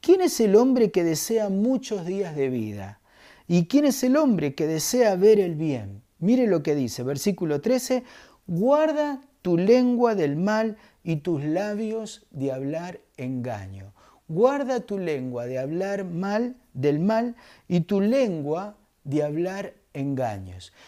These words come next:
Quiero hablarte de algunas cosas que afectan a nuestro ambiente, a nuestro, eh, eh, tener un, un, un tiempo donde estamos todos juntos y que la pasamos bien, o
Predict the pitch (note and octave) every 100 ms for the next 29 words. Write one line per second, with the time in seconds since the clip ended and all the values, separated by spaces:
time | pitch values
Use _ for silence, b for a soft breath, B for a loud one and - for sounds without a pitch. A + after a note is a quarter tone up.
0 | B - F4 F#4 C#4+ C#4 C4+ A3+ F#3+ G#3
1 | A#3 G3 - A3 G#3+ A3+ - D3+ - A#3
2 | - C#3+ C3+ D3 D3+ D#3 D3+ D3 D#3 A3
3 | F3 C#3 C3+ B2+ D3 E3 - D#3+ C#3 B2
4 | B B B - D3 D3 C#3 - E3 D3+
5 | C#3+ E3 F3 G#3 G3+ F3 E3 - F3 F3+
6 | E3+ E3+ b b _ G3 G#3 F#3+ F3+ D#3+
7 | - G#3 C4 B3 G#3+ F3 E3+ D#3 - A#3
8 | G#3 - A#3+ G3+ C4 D4 A#3+ G#3+ F#3 E3+
9 | D#3+ D3+ D3 D3+ A#3 B3 A3 A#3+ C#4+ D4
10 | - _ G3 A#3 C#4+